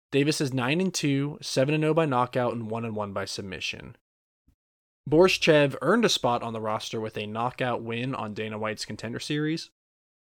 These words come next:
and followed it up with a knockout in his U F C debut and a loss in his last fight. At six and two, he is five and oh by knockout and no submission record.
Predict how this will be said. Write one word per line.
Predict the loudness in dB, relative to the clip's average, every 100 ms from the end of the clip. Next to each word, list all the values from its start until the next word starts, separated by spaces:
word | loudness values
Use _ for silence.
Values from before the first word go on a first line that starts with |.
| _ _ _
and | -8
followed | 6 10 10
it | 8
up | 4 4 2
with | -4
a |
knockout | -2 -2 -4 -2 -4 -4
in | -8
his | -8
U | -8
F | -8
C | -8
debut | -6 -6 -6 0 8 10 10 4 -8 _ _ _
and | -8 -4
a |
loss | 0 2 2 0
in | -6
his | -4
last | -4 -4 -6
fight. | -8 -6 -6 -10 -20 _ _ _ _
At | -4 -2
six | -2 -2 -2 -2 -2
and | -2
two, | -2 -2 0 2 0
he | 0
is | -2 -2
five | 0 0 2
and |
oh | -2
by | -2 -2
knockout | -2 -2 -2 -2 -2
and | -8 -6
no | -4 -4
submission | -4 -6 -6 -8 -6 -8 -10
record. | -10 -8 -8 -8 -12 -12